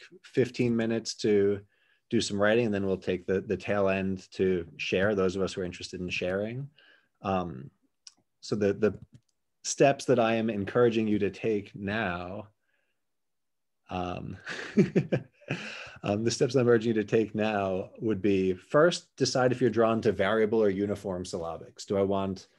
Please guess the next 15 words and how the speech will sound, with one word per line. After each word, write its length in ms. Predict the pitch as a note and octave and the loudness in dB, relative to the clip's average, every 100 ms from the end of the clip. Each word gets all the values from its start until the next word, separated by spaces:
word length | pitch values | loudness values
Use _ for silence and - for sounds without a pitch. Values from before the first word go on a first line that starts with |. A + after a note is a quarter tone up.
| _ | _
a 60 | A2 | -2
bunch 260 | G2+ A2+ A2+ | 0 2 0
of 100 | G#2+ | 2
lines 300 | G#2+ G#2+ G#2+ | 2 2 0
that 80 | |
are 100 | G#2 | 0
all 80 | G2 | 0
the 100 | G2+ | -2
same, 360 | - C3+ C#3 B2+ | -2 -2 0 0
that 180 | G#2 - | -2 -2
sort 160 | A2 | -4
of 160 | G2 F#2+ | -4 -2
regularity 720 | G2+ F#2+ G2 F#2+ A2+ A#2 A#2 | -4 -2 -2 -2 -2 -2 -2
and 160 | G#2 - | -4 -6
control, 720 | G2 - B2 C3+ C#3 C#3+ | -8 0 2 4 2 -2